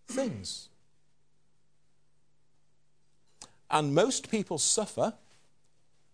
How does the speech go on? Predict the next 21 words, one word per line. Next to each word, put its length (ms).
and 280
all 240
people 340
die. 340
So 220
on 100
the 80
face 380
of 80
it, 260
Jesus 520
is 180
no 160
different 400
from 160
anybody 360
else 340
who's 200
held 260
in 120
esteem. 480